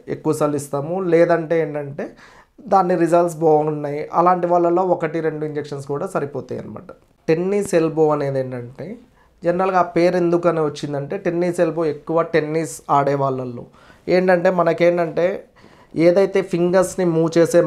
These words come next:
మజిల్ అనేవి ఉంటాయో మన ఫింగర్స్ రిస్ట్ అంతా పైకి మూవ్ చేసే మజిల్ అంతా ఒకటే చోటు నుంచి వస్తుందన్నమాట. దాన్ని లేటరల్ ఎపికాండైల్ అంటారు. అక్కడ నుంచి ఈ మజిల్ అంతా వస్తది. So మీరేమన్నా బరువు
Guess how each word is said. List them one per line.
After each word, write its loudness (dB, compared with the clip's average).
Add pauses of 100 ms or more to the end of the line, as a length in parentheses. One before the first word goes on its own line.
(100)
మజిల్ 4
అనేవి 0
ఉంటాయో -2 (500)
మన 2 (140)
ఫింగర్స్ 0 (180)
రిస్ట్ -4
అంతా -2 (100)
పైకి 2
మూవ్ -2
చేసే 2 (140)
మజిల్ 2
అంతా -2 (140)
ఒకటే 2
చోటు 2
నుంచి -4
వస్తుందన్నమాట. -10 (540)
దాన్ని 4 (140)
లేటరల్ 4
ఎపికాండైల్ -4
అంటారు. -8
అక్కడ 0
నుంచి -4 (100)
ఈ -4 (120)
మజిల్ 2
అంతా 0
వస్తది. -10 (380)
So 2 (140)
మీరేమన్నా 4
బరువు 4